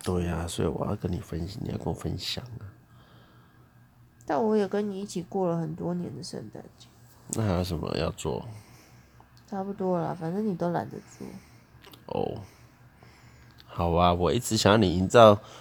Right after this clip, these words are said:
Speaker 2: 温馨的气氛啊，你一直泼冷水啊。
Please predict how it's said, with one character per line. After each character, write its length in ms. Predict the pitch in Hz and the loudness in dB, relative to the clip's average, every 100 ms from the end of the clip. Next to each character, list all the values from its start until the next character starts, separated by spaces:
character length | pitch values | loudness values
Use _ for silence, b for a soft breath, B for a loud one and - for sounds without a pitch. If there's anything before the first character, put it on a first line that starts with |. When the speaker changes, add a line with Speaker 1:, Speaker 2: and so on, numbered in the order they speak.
| B - | B 0
Speaker 2:
温 120 | 110 | 4
馨 180 | 110 113 | 4 6
的 120 | 110 | 6
气 260 | 95 - 107 | 6 4 4
氛 320 | 101 107 95 | 6 8 8
啊， 80 | 90 | 8
你 140 | 90 | 6
一 20 | 95 | 4
直 160 | 110 | 2
泼 300 | 104 - 113 | 2 6 8
冷 180 | 95 92 | 10 6
水 380 | - 90 85 82 | 4 0 2 0
啊。 380 | 80 87 90 | 0 -2 -4